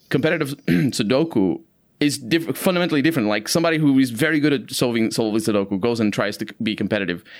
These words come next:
and they can't because the strategies are fundamentally different, and it's not as logical. It's more about trying to read into the minds of the creators of the game. So it's, I think that probably isn't exclusive to Tetris or Sudoku.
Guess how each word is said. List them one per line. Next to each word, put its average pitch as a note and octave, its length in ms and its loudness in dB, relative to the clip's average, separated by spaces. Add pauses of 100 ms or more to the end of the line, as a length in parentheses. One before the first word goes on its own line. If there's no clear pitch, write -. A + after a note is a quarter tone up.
(140)
and A2 100 -2
they G#2 60 -2
can't - 360 -4
because B2 240 -4
the B2 80 -2
strategies A2+ 460 -2
are F#2+ 160 0
fundamentally G#2+ 420 0
different, F#2 320 0
and F#2+ 100 0
it's G2+ 140 -4
not G#2 340 -4
as A2+ 220 -2
logical. G2 460 0
It's F#2 100 -2
more G#2 140 0
about F2+ 300 -4
trying A2 240 -4
to G2+ 100 -6
read G2 260 0
into F#2 240 0
the F#2 80 -2
minds F#2 380 0
of F2+ 100 -6
the G2 60 -6
creators F2+ 440 -4
of E2 80 -6
the E2+ 80 -6
game. F#2 300 -4 (460)
So - 100 -4
it's, - 300 -8 (500)
I A2+ 80 -4
think - 420 -4 (360)
that E3 160 -2
probably D#3 240 2
isn't A#2+ 320 0 (320)
exclusive B2 540 0
to G#2 340 2
Tetris G#2 360 -2
or F#2+ 120 0
Sudoku. F#2+ 500 -4